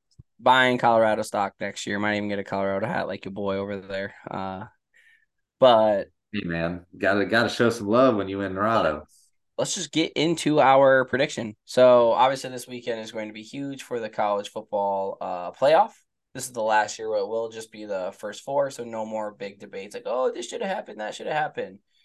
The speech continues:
Speaker 1: So, Yank, riddle me this. Who's gonna make the college football playoff?
Speaker 2: Hmm.
Speaker 1: Uh-oh.
Speaker 2: Well, I got Georgia not making it.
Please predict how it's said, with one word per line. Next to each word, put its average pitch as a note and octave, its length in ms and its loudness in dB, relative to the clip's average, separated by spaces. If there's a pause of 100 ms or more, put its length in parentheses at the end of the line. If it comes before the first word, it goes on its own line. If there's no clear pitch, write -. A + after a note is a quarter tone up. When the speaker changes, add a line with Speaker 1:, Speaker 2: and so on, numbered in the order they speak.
(180)
Speaker 1:
So, G3 180 2
Yank, F3 340 0 (760)
riddle E3 240 0
me F3+ 80 0
this. D3+ 460 -2 (200)
Who's C#3+ 220 -12
gonna C#3+ 160 -6
make B2+ 200 -8
the A#2 60 -18
college G#2+ 240 -2
football A#2+ 280 -14
playoff? - 220 -10 (2500)
Speaker 2:
Hmm. C3 120 -10 (960)
Speaker 1:
Uh-oh. - 340 -10 (1800)
Speaker 2:
Well, D3+ 400 6
I C3+ 100 6
got D#3 300 6
Georgia D#3+ 800 8
not C3 440 0
making E2+ 360 -8
it. C#2+ 100 -12